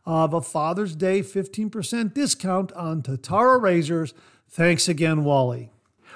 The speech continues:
When I was at the Maggard meetup, I met a gentleman named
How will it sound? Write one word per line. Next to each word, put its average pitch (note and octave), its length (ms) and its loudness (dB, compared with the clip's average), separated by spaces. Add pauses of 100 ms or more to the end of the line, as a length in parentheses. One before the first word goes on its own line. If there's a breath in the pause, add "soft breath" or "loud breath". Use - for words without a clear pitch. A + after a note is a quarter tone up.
(100)
When A3+ 160 8
I A3+ 120 8
was G#3 140 8
at B3 140 6
the A#3 60 4
Maggard G#3+ 520 6
meetup, E3+ 540 4 (400 loud breath)
I E3+ 80 2
met F#3+ 180 6
a F#3 80 6
gentleman F3+ 400 4
named D3 360 0